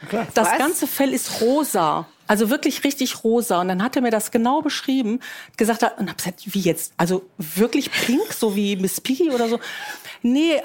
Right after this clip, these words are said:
Speaker 2: das ist eher so fleckig und da sind da noch so Kreise drin.“ Ich hab das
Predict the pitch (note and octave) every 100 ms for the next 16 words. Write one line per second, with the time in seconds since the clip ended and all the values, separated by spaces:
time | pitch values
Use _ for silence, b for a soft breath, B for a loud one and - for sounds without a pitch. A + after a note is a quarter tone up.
0 | A3+ G3+ B3 B3+ A#3 A3 G3 - B3+ D#4+
1 | - C4+ A3 G3+ C4 B3 G#3 - - -
2 | A3 D4 D#4 B3+ A#3+ G#3+ A#3+ - A#3+ -